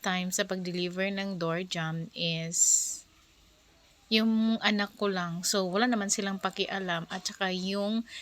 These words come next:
pinagbilhan naman namin, eh, alam mo na, basta na lang sila na nagdi-deliver na hindi naman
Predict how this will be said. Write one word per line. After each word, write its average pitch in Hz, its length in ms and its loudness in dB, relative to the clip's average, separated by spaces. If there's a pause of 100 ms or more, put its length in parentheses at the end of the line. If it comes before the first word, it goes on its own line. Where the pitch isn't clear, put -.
(180)
pinagbilhan 202 640 2
naman 208 320 2
namin, 196 400 -2
eh, 175 160 -4
alam 185 320 -2
mo 220 80 0
na, 202 240 0
basta 190 480 -2
na 202 80 -2
lang 196 240 -2
sila 185 480 -2
na 170 240 -4 (600)
nagdi-deliver 214 1200 4
na 185 320 0
hindi 202 480 2
naman 190 720 0